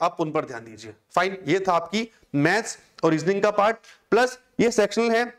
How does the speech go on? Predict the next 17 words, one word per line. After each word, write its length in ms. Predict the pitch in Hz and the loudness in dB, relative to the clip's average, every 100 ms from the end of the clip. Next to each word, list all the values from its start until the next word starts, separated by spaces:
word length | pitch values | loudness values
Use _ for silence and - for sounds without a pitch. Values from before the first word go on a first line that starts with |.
| - | -2
और 140 | 185 | 0
mock 260 | 170 220 226 | 2 0 0
कब 100 | 214 | 0
लगाने 340 | 214 214 220 | 0 0 -2
हैं, 80 | 220 | -2
कब 180 | 214 190 | -2 -2
नहीं 100 | 202 | 0
लगाने, 340 | 196 190 202 | 0 -2 -2
मैं 140 | 190 185 | -2 -2
उसके 280 | 160 151 175 | -2 -2 0
बारे 140 | 165 | 0
में 100 | 165 | 0
अभी 200 | 160 165 | 0 2
आगे 220 | 151 151 | 2 0
बात 180 | 170 170 | -2 -2
करूंगा 200 | 170 180 | -2 -2
कि 240 | 185 220 | -4 -10